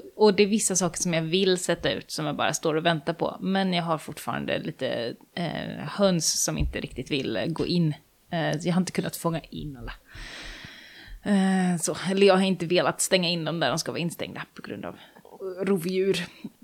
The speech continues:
Och det gör att jag inte vill sätta någonting än, för då kommer de sprätta upp det.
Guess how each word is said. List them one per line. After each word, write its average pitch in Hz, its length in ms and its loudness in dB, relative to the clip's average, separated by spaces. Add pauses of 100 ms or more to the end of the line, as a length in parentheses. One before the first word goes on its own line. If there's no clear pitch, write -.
(160)
Och 202 140 6
det 180 120 10
gör 160 220 6
att 151 140 -2
jag 160 60 4
inte 147 140 -10
vill 156 220 -4
sätta - 420 -4
någonting - 360 -6
än, - 180 -4
för - 100 -16
då - 60 -10
kommer 214 200 -4
de 202 100 -6
sprätta - 480 -2
upp - 220 -6
det. - 100 -8